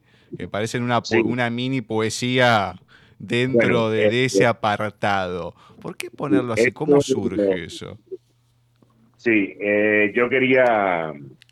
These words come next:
Speaker 2: cada cuatro o cinco poemas,
Speaker 1: Ujú.
Speaker 2: sí, eh, yo lo, le hago como si fuera una frase.
Speaker 1: Ujú.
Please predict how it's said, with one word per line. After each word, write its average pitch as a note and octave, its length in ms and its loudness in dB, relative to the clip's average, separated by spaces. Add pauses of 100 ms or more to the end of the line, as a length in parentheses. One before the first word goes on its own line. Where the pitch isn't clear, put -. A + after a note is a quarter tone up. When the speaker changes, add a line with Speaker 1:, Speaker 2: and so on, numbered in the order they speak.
(1000)
Speaker 2:
cada G#2 280 2
cuatro C3+ 360 4
o C3 40 2
cinco B2+ 380 0
poemas, A2+ 580 2 (380)
Speaker 1:
Ujú. G2 220 -10
Speaker 2:
sí, F#2 380 0
eh, F2+ 260 2 (1900)
yo F#2+ 360 2
lo, F#2 800 2 (1200)
le G2+ 200 0
hago G#2+ 300 2
como A2 500 0
si A2 120 -4
fuera A2+ 440 0
una G#2+ 880 -2
frase. A2+ 560 -2 (320)
Speaker 1:
Ujú. G#2+ 580 -10